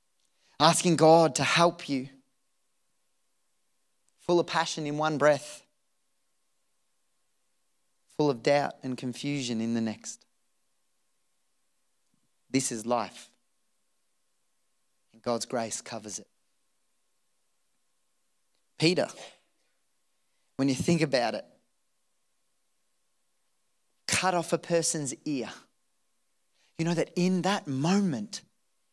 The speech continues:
he was getting ready to fight to the death to protect Jesus. And literally, as you read John chapter eighteen, in the next moment, he's denying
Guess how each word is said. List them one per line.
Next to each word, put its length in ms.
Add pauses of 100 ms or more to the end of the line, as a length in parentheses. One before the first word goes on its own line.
(460)
he 160
was 180
getting 440
ready 260
to 100
fight 480
to 140
the 120
death 400
to 100
protect 720 (1300)
Jesus. 640 (1400)
And 200
literally, 420
as 120
you 100
read 280
John 380 (340)
chapter 340
eighteen, 640 (1500)
in 120
the 80
next 420
moment, 480
he's 280
denying 1040